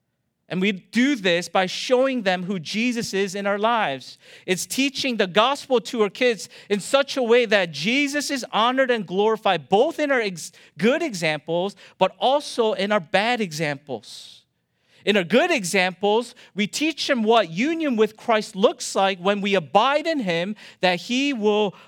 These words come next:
by our union, help us to pursue godliness and holiness in our ways, that our condu-, conduct will reflect that. But also in our shortcomings to say,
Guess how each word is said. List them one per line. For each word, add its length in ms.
by 300
our 180
union, 460
help 460
us 220
to 120
pursue 540
godliness 640
and 100
holiness 540
in 120
our 80
ways, 320
that 140
our 100
condu-, 720
conduct 600
will 140
reflect 540
that. 260
But 80
also 480
in 100
our 120
shortcomings 800
to 120
say, 360